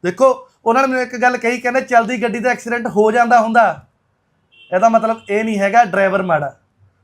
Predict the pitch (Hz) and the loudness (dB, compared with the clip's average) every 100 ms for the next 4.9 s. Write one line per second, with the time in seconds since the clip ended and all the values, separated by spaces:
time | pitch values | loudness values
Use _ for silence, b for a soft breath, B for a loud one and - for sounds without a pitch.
0 | _ - 220 220 170 190 208 233 240 208 | _ -2 0 0 0 2 2 0 2 2
1 | 202 233 240 214 208 214 202 190 180 226 | 0 -6 0 0 0 -2 4 4 2 0
2 | 214 190 190 _ _ _ _ _ _ _ | 0 0 -2 _ _ _ _ _ _ _
3 | _ _ _ _ 185 185 202 202 208 226 | _ _ _ _ -8 -2 0 2 2 2
4 | 226 208 208 196 202 202 190 185 | 2 4 4 2 0 0 -2 -4